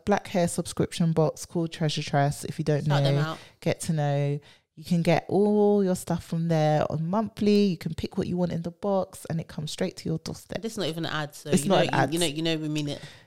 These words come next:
Speaker 1: Yeah, big up founder Jamelia, like, Donaldson, amazing. You go there instead.
Speaker 2: There we go.
Speaker 1: Yeah.
Speaker 2: Or Essence of Nature in Sydenham, if you live around there. Um, next.
Speaker 1: Um, this is just a, a random one, which I'm like,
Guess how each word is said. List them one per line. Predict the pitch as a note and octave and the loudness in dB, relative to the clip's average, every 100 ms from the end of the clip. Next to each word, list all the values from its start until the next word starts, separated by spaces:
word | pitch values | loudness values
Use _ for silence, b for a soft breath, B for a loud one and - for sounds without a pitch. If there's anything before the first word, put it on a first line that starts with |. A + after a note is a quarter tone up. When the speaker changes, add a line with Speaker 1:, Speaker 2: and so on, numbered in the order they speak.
| _ - | _ -6
Speaker 1:
Yeah, | G1+ - - | -4 -4 -4
big | F3+ - | -2 -2
up | - - | -2 -6
founder | - E3 E3 D#3+ D#3+ D#3+ - | -4 -4 -2 -4 -4 -8 -10
Jamelia, | F3 F#3 F#3 F3+ F3 E3+ E3+ _ _ | -4 0 2 2 2 0 -4 _ _
like, | - - - - - | -14 -14 -14 -16 -8
Donaldson, | D#3+ D#3 - D#3 D3+ D#3 D#3+ _ | -6 -6 -8 -6 -4 -4 -8 _
amazing. | D#3+ D3 C#3+ D3 C#3 C#3 D3+ _ _ _ | -6 -6 -6 -8 -8 -6 -8 _ _ _
You | F3+ | -10
go | E3 D#3+ | -4 -4
there | D3+ C#3 | -4 -8
instead. | C#3 - - - - _ _ _ | -10 -14 -16 -16 -20 _ _ _
Speaker 2:
There | D#2+ | -18
we | D2 | -16
go. | - D3 - - | -16 -16 -18 -18
Speaker 1:
Yeah. | - - _ _ _ - | -18 -18 _ _ _ -10
Speaker 2:
Or | E3+ | -6
Essence | E3 E3+ E3 | -4 -4 -2
of | D#3+ | -4
Nature | D3+ - | -4 -6
in | D3 | -8
Sydenham, | C#3+ D3+ D3+ _ _ _ | -8 -10 -10 _ _ _
if | _ | _
you | D3+ | -16
live | D3+ | -12
around | C#3+ | -12
there. | D3+ D3 _ G3+ _ _ _ _ _ _ _ _ _ G3+ | -12 -18 _ _ _ _ _ _ _ _ _ _ _ -8
Um, | G3 G3 F#3+ F#3+ - G#3+ | -6 -4 -6 -8 -10 -14
next. | - - - _ _ _ _ _ _ - | -14 -16 -20 _ _ _ _ _ _ -8
Speaker 1:
Um, | F3+ F3 | -8 -4
this | F#3+ - | -6 -4
is | - | -6
just | - - | -8 -2
a, | F#3+ E3+ D#3+ D3+ - | 2 2 2 0 -2
a | - | -4
random | D3+ D#3 E3 E3 D3 C#3 | 2 6 6 6 4 4
one, | C3 C3 | 4 2
which | B2+ - | 0 0
I'm | E3 E3 | 2 2
like, | D3 | 2